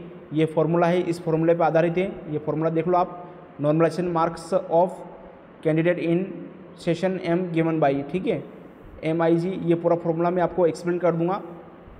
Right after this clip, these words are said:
और किस प्रकार से आपका अगला video बना दूंगा मैं आपके लिए।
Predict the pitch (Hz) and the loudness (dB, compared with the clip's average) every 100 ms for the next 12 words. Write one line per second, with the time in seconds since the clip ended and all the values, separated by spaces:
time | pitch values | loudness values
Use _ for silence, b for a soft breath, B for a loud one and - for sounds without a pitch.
0 | - - - - - - - 135 139 - | -20 -20 -20 -20 -20 -14 -8 -6 -6 -6
1 | 170 170 156 160 160 180 165 165 160 151 | -6 -4 0 0 0 0 0 2 0 2
2 | 165 160 160 170 160 160 160 170 165 160 | 2 2 2 0 0 -2 0 0 0 -2
3 | 165 170 | -2 -2